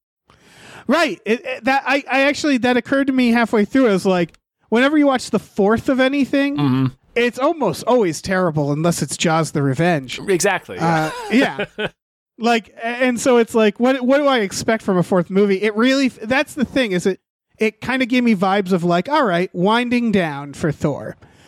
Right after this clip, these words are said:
Speaker 1: And maybe Hemsworth, maybe his, uh, contract is, like, nearing an end too.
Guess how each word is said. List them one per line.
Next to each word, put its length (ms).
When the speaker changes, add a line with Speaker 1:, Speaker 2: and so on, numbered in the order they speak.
Speaker 1:
And 240
maybe 400
Hemsworth, 680
maybe 380
his, 320
uh, 340
contract 600
is, 320
like, 400
nearing 320
an 80
end 200
too. 300